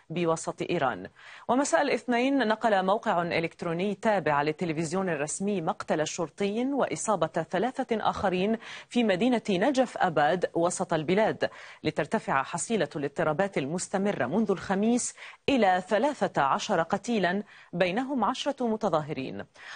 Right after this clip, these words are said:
واعتقلت السلطات حوالي أربعمائة شخص منذ بداية الاحتجاجات.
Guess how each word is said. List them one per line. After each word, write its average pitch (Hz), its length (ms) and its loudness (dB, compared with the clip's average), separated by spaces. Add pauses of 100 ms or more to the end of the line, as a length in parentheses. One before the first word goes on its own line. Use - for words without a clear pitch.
(100)
واعتقلت 285 500 2
السلطات 220 540 -2
حوالي 202 560 0
أربعمائة 196 920 0
شخص - 500 -6
منذ 208 320 -2
بداية 147 520 0
الاحتجاجات. 135 800 -6